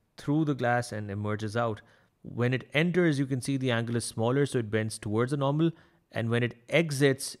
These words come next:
you can see that the angle increases, actually. If this is the normal, the angle is bigger,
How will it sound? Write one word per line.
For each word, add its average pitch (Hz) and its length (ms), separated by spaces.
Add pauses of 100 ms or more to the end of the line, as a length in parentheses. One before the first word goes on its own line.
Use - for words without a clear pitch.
you 110 120
can 117 160
see 120 300
that 110 180
the 113 160
angle 117 460 (340)
increases, 135 840
actually. 113 560 (260)
If 104 120
this 107 180
is 107 80
the 101 80
normal, 113 400
the 104 140
angle 95 280
is 92 120
bigger, 131 400